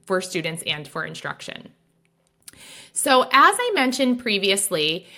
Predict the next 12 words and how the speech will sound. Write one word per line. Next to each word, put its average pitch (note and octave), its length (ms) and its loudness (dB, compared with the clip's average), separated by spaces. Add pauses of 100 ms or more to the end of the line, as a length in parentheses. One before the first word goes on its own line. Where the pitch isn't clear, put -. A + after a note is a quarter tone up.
(160)
when B3+ 260 2
we E4+ 160 -8
think B3+ 200 -2
about G#3+ 300 2
the G3+ 80 -2
percentage F#3+ 760 -4
of F3+ 480 -2
words E3+ 480 -2
that E3+ 160 -4
should E3+ 260 -6
be E3+ 160 -8
decodable, F3 840 -4